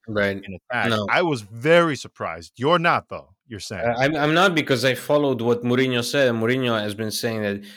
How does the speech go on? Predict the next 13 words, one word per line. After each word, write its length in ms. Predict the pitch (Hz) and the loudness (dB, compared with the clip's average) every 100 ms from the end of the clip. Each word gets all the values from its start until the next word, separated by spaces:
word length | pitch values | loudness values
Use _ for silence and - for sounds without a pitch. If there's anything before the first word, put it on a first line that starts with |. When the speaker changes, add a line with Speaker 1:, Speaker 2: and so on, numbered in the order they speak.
| - | -10
Speaker 1:
Lukaku 480 | 113 - 143 139 131 | -6 0 0 2 2
wants 280 | 127 120 | 2 0
playing 380 | - 123 110 98 | -2 -2 -2 -2
time. 260 | - 90 85 | -8 -10 -8
He 120 | 123 | -4
wants 220 | 127 117 | -2 -4
playing 360 | - 143 156 147 | -4 -2 -2 -2
time. 320 | 143 139 135 | -2 -2 -2
He'll 240 | 110 117 104 | -2 -2 -2
be 140 | 107 | -4
happy 360 | 110 117 - 107 | -2 -4 -6 -12
to 140 | 101 | -8
start. 520 | - - 127 135 131 | -6 0 4 4 2